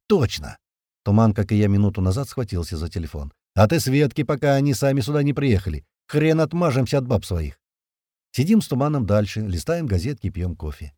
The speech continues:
Сквозь закрытую дверь слышно, как там по коридору ходят люди. Но к нам больше никто не ломился. Тут у меня зазвонил сотовый,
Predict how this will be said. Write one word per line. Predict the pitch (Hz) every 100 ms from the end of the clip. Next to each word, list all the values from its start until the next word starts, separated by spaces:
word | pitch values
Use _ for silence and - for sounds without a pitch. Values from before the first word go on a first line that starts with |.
| _ _ _ -
Сквозь | - 104 101 -
закрытую | 98 95 110 104 87
дверь | 104 98
слышно, | 123 123 - 85
как | 92
там | 113 98
по | 92
коридору | 95 92 156 123
ходят | 131 123 110
люди. | 80 76 71 - _ -
Но | 117 139
к |
нам | 214 190
больше | 196 190
никто | 180 - 98
не | 92
ломился. | 92 80 78 - 69 _ _ -
Тут | 107 107
у |
меня | 101 104
зазвонил | 92 90 101 98
сотовый, | - 131 98 85